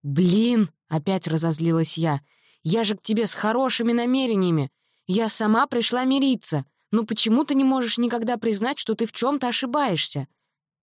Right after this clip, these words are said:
"Мы оба ошибаемся", — почесал ухо Натан Давидович. "Это не разные вещи. И Новый год, и Рождество, и Ханука —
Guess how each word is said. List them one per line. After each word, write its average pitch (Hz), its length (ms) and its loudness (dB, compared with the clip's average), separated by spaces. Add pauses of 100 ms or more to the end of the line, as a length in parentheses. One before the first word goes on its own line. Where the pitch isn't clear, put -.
(280)
"Мы 220 440 0
оба 170 380 0
ошибаемся", — 139 920 -2 (320)
почесал 147 520 -2
ухо 151 220 -2
Натан 147 380 0
Давидович. 147 680 -2 (540)
"Это 247 400 -2
не 262 220 0
разные 165 480 0
вещи. 147 460 -4 (200)
И 190 120 0
Новый 160 340 4
год, 180 400 0
и 160 80 2
Рождество, 139 720 -2
и 151 160 -2
Ханука — 175 720 -2